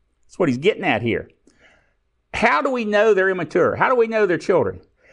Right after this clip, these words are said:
They're tossed to and fro. They're carried about with every wind of doctrine. What's the latest doctrine? What's the, f-, the, the neat thing everybody's talking about now?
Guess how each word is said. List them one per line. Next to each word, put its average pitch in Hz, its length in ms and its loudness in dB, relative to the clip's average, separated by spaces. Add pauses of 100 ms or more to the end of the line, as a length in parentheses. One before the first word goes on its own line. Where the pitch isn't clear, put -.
(200)
They're 160 140 4
tossed 202 480 0
to 240 160 2
and 240 140 -2
fro. - 440 -4 (1080)
They're 185 200 4
carried 196 400 2
about 208 300 2
with 220 100 2
every 226 200 0
wind 240 300 -6
of 240 80 -14
doctrine. 233 380 -2
What's 311 260 0
the 330 140 0
latest 311 540 -4
doctrine? - 560 -4 (880)
What's 254 240 0
the, 233 120 4
f-, - 160 -8
the, 190 320 -2
the 175 240 0
neat 214 340 -2
thing 254 300 0
everybody's 233 380 0
talking 254 320 0
about 247 260 0
now? 151 480 -4